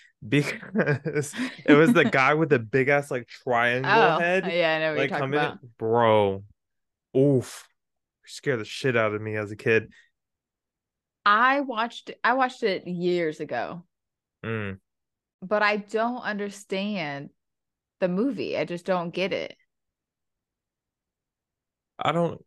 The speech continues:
Speaker 1: I don't quite know, to be honest.
Speaker 2: I
Speaker 1: Maybe I
Speaker 2: would
Speaker 1: gotta
Speaker 2: probably
Speaker 1: rewatch
Speaker 2: need to
Speaker 1: it.
Speaker 2: rewatch it, but I think I'm good.
Speaker 1: You know what is a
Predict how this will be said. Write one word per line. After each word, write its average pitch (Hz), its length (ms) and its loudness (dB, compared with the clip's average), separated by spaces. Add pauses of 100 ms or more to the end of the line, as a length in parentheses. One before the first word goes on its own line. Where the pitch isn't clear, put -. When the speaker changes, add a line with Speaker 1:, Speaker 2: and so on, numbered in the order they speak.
(120)
Speaker 1:
I - 80 -4
don't 311 180 2
quite 214 280 2
know, 120 420 2 (360)
to 143 80 -2
be 127 180 2
honest. 123 520 0 (320)
Speaker 2:
I 233 120 6
Speaker 1:
Maybe 240 140 2
I 294 40 6
Speaker 2:
would 277 60 4
Speaker 1:
gotta 277 140 4
Speaker 2:
probably 285 200 4
Speaker 1:
rewatch - 100 2
Speaker 2:
need 277 100 -2
to 233 120 -2
Speaker 1:
it. 175 60 -8
Speaker 2:
rewatch 185 580 -2
it, 233 280 -6 (400)
but 180 500 0 (1700)
I 196 100 -4
think 208 200 -6
I'm 196 200 -2
good. 135 400 -4 (1400)
Speaker 1:
You 131 160 2
know 160 140 4
what 170 380 2
is 120 360 2
a 104 180 -6